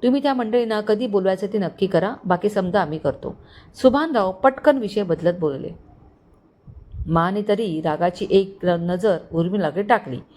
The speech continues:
ती खाली मान घालून होती. माने नाश्ता खाल्ला नाही, पण शालिनीने दिलेली खीर पूर्ण संपवली. "शालिनी, अदन बदन करत जा खीर, आणि तुला स्वयंपाकघरात जायची गरज नाही. महाराज आणि बाकीचे लोक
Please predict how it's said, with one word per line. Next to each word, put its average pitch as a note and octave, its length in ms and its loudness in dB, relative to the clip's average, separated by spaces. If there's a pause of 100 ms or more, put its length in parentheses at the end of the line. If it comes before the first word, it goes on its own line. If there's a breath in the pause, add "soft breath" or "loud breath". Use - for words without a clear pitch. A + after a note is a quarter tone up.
(340 soft breath)
ती F3+ 140 2
खाली A3 220 2
मान G3+ 220 -4
घालून E3+ 240 -2
होती. - 280 -8 (380 soft breath)
माने C4 300 2
नाश्ता A3 360 0
खाल्ला G3+ 200 0
नाही, D#3 260 -4
पण E3+ 240 -2
शालिनीने G3+ 460 0
दिलेली F3+ 540 -2
खीर F#3 220 0
पूर्ण A#3 300 0
संपवली. D#3 500 -4 (1120)
"शालिनी, F#3+ 580 0 (320)
अदन A3+ 340 4
बदन G3+ 360 0
करत G3 260 2
जा F#3+ 160 0
खीर, - 240 -4 (440 soft breath)
आणि F#3 160 2
तुला F#3 180 4
स्वयंपाकघरात F#3 640 0
जायची F3 340 -2
गरज F3+ 300 2
नाही. E3+ 320 -2 (460 soft breath)
महाराज A3 440 2
आणि A#3 160 -2
बाकीचे G3 400 0
लोक F#3 140 0